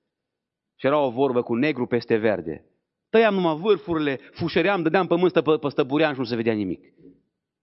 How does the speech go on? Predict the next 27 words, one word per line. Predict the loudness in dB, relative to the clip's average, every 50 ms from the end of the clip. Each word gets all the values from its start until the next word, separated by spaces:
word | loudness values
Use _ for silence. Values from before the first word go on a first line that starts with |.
| _ _ _ _ _ _ _ _
Dacă | _ -6 -4 -4 -2
vom | -2 -4 -2
face | -4 -4 -4 -4 -6
așa, | -6 -6 -6
dragii | -6 -6 -8 -8 -8 -8
mei, | -6 -4 -4
nu | -4
se | -4 -4
va | -6 -6
întâmpla | -8 -8 -12 -12 -12 -12
nimic. | -12 -10 -12 -12 -14 _ _ _ _ _ _ _ _ _ _ _ _ _ _ _ _ _ _ _ _ _
Această | -14 -12 -12 -6 -4 -4
operațiune | -2 0 -2 -2 -2 -4 -8 -4 -2 0 0 0
numită | 0 0 -2 -2 -2 -4 -4
desțelenire | -4 -4 -6 -6 -6 -8 -8 -6 -4 -2 -2 -2 -4 -4 -6 -8 -12 -14 _ _ _ _ _ _ _ _ _ _ _ _ _ _ _
cere | _ -6 -2 0 0 0 0 -2 -4 -8 -10 -14 -20 _ _ _ _ _ _ _ _
săpături | -16 -14 -6 -4 -4 -4 -2 -4 -4 -4 -4 -2 -2 0 0 0
în | -2 -2
adânc, | -4 -6 -4 -2 0 0 0 -2 -4 -8 -10 -12 -16 -20 -20 -20 -20 -20 _ _ _ _ _ _ _ _ _ _ _ _ _ _ _ _ _ _
în | -6 -4 -4
adâncul | -2 0 0 0 0 0 0 0
inimii | 0 0 -2 -2 -4 -6
tale, | -6 -8 -10 -12 -12 -14 -16 -18 -20 -20 _ _ _ _ _ _ _ _ _ _ _ _ _ _ _ _ _ _
în | -4 -2
adâncul | -2 -2 -2 -2 -2 -2 -2 -2 -4 -4
istoriei | -4 -4 -6 -6 -4 -4 -2 -2 -4 -6
bisericii. | -8 -10 -12 -10 -10 -8 -8 -8 -10 -12 -14 -14 -16 -20 -20